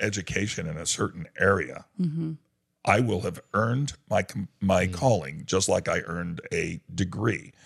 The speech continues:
Speaker 2: Yeah.
Speaker 1: So I earned a degree in theology. So th-, obviously my calling is to be a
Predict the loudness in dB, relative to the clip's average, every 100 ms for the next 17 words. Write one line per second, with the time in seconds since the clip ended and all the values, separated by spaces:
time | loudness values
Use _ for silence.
0 | -10 -6 6 8 8 6 0 2 2 0
1 | 2 4 4 4 2 -2 4 6 8 6
2 | 4 2 -2 0 2 0 -4 _ _ _
3 | _ 6 8 8 2 2 0 -2 0 0
4 | -2 4 4 4 0 -2 -4 -2 -2 0
5 | 0 -2 0 4 6 6 0